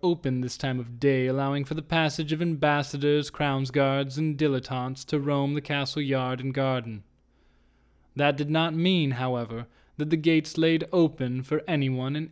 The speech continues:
everyone. Two guards dressed in the bright orange color of the Gen House stood opposite each other on either side of the gate.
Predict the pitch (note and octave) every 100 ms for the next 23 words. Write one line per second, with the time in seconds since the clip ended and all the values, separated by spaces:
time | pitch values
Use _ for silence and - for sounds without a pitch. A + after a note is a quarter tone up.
0 | F#3 D3 A#2+ A2 G#2 C#3 - _ _ -
1 | G#3 A3+ G3 E3+ D3 C3+ C#3+ C#3 - E3+
2 | D#3+ - F3 E3+ D3 D#3 E3 E3+ D#3+ D#3
3 | D#3+ D#3+ - D3+ C#3 C#3+ C#3+ D3 C3+ D#3
4 | D3+ A#2+ B2+ A2+ A#2 - F3 E3+ - F#3
5 | F3+ D#3 - B2 B2 - B2+ B2 C3 C3+
6 | C#3+ - D3+ C#3 C3+ - C3 B2 B2 A#2
7 | A#2+ G#2+ -